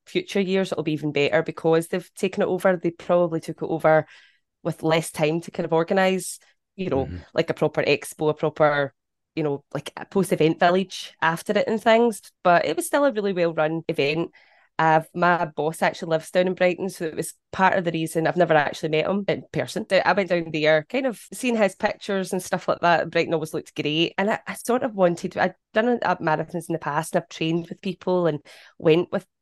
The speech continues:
Speaker 1: people, and there's always that awkward bit of, do you run together, do you not? So there was a, there was part of me that was like, I just kind of want to go and do something by myself, and then I have no hanging off for somebody, making them wait for me, feeling guilty and things. So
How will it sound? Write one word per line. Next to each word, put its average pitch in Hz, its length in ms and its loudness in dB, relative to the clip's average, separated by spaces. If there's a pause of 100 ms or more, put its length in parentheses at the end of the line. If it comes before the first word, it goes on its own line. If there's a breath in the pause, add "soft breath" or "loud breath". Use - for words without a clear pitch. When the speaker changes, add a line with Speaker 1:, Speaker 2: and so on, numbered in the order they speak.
(140)
Speaker 1:
people, 185 460 0
and 151 200 2 (320 loud breath)
there's 190 140 0
always 175 160 0
that 175 140 4
awkward 175 340 2
bit 170 140 4
of, 170 280 2 (140)
do 170 80 -10
you 165 60 -4
run 156 180 0
together, 185 380 -2
do 165 100 -12
you 156 80 -6
not? 165 380 2 (260 soft breath)
So - 140 -12
there 190 100 -4
was 185 140 -4
a, - 80 -2 (160)
there 196 80 -2
was 190 80 -4
part 196 220 4
of 214 40 0
me 226 80 4
that - 80 0
was - 180 -8
like, 170 220 -4
I - 140 -14
just - 180 -10
kind 196 160 -4
of 180 80 -2
want 156 160 -2
to - 80 -8
go 156 120 -6
and 156 100 -6
do 151 100 -8
something 170 400 -6
by 160 120 0
myself, 156 580 -2 (320 soft breath)
and 165 100 4
then 170 140 6
I 160 80 4
have 151 400 -2 (420)
no 185 480 0 (640)
hanging 180 320 0
off 165 220 4
for - 140 -10
somebody, 165 420 -2
making 175 340 0
them 175 140 4
wait 175 200 -2
for 165 160 -2
me, 170 400 -2
feeling 180 320 -2
guilty 165 720 0
and 156 180 0
things. 165 320 0
So 156 300 -4